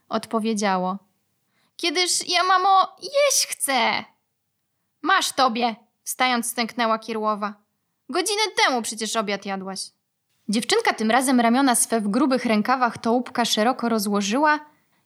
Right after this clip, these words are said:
i bardzo poważnie usprawiedliwiła się. "Kiedyż ja jeść chcę". Kirłowa z szafy wyjęła bochen razowego chleba, odkroiła zeń kawał spory, miodem posmarowała i małej podała.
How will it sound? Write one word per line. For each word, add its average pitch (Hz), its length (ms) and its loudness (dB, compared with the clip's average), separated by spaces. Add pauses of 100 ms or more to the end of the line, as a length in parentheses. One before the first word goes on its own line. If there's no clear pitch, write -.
i 220 100 -2
bardzo 285 320 2
poważnie 233 460 0
usprawiedliwiła 233 840 0
się. - 160 -2 (1040)
"Kiedyż 359 400 -2
ja 403 60 2 (300)
jeść - 180 2
chcę". 214 360 0 (1400)
Kirłowa 247 440 2
z - 140 -2
szafy 320 280 0
wyjęła 233 380 2
bochen 240 320 0
razowego 214 480 0
chleba, 202 500 -2 (520)
odkroiła 247 600 0
zeń 226 220 0
kawał 226 380 0
spory, 208 560 -2 (380)
miodem 247 340 2
posmarowała 208 800 0 (380)
i 214 80 0
małej 202 320 2
podała. - 480 -6